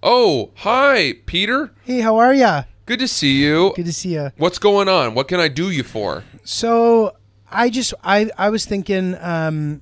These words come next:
Speaker 2: and I'm sorry if I'm crossing a, a boundary here, but I noticed that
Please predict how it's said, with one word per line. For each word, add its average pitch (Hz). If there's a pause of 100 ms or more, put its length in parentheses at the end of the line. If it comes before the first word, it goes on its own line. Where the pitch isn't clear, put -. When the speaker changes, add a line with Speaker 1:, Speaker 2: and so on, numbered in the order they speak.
(160)
Speaker 2:
and 170
I'm 180
sorry 180
if 170
I'm 165
crossing 165
a, 143
a 165
boundary 151
here, 143
but 139 (380)
I 180
noticed 214
that 175